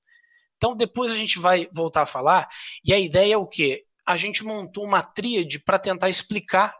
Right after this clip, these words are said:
essas indagações aqui, digamos assim. Essas tríades que estariam relacionadas a essas indagações,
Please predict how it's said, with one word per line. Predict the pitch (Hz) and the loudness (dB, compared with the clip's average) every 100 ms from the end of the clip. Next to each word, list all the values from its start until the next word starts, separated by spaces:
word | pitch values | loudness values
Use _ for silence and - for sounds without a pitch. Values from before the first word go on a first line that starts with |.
| - | -2
essas | 190 - 190 - - _ _ | 0 0 -2 -4 -6 _ _
indagações | 170 175 175 156 - 175 170 151 | -4 0 2 2 0 -2 -4 -4
aqui, | 147 160 143 | -6 -8 -8
digamos | 147 151 147 165 | -6 -6 -4 -2
assim. | 156 - 104 _ _ _ - - - _ _ _ - | 0 -2 -6 _ _ _ -20 -20 -20 _ _ _ -6
Essas | - 202 - | -2 0 -2
tríades | - 254 196 143 139 | -4 -4 -4 -4 -4
que | - | -4
estariam | 156 143 147 | 0 0 0
relacionadas | 151 160 165 151 165 147 170 165 147 | -2 0 2 0 -2 2 4 2 0
a | 139 | -2
essas | 139 151 139 | 0 -2 -6
indagações, | 139 127 120 - 190 151 | -4 -4 -4 -4 -4 -4